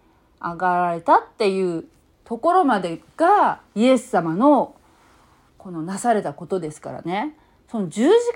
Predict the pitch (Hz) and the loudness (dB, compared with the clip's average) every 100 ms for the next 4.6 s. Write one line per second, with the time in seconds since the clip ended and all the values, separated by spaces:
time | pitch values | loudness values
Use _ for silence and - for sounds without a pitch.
0 | 523 508 440 - 277 277 277 254 220 202 | -2 -2 -8 -6 2 4 4 2 2 0
1 | - 190 185 180 190 170 170 160 156 156 | -2 -2 -2 -4 -4 -4 -4 -6 -8 -12
2 | - - 190 233 285 302 320 311 311 302 | -20 -12 -4 2 4 4 4 4 4 4
3 | 269 226 214 165 - 190 196 320 311 - | 0 0 -2 -4 -6 -6 -2 0 -2 -8
4 | - 196 226 190 165 156 | -12 -4 0 0 0 -8